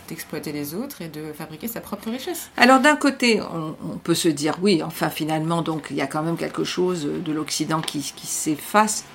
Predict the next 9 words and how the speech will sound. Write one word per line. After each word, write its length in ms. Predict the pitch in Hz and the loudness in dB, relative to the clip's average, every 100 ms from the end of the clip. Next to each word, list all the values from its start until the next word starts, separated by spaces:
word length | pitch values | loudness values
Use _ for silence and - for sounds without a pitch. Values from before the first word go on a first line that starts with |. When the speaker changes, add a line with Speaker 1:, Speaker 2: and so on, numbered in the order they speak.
| - - - - | -20 -20 -8 8
Speaker 2:
au, 100 | 214 | 8
idéologiquement, 840 | 214 233 247 226 220 - 151 143 | 10 8 8 8 2 0 2 6
hein. 120 | 226 - - - - - | 6 2 -14 -16 -16 -14
C'est 200 | - 254 | -8 -8
comme 220 | 262 339 349 | 0 0 0
si 140 | 330 | -2
le 160 | 277 226 | -2 2
modèle 300 | 226 214 202 | 4 4 0
occidental 1000 | 196 196 165 165 165 185 330 370 175 | -2 -6 -2 -2 4 6 8 6 2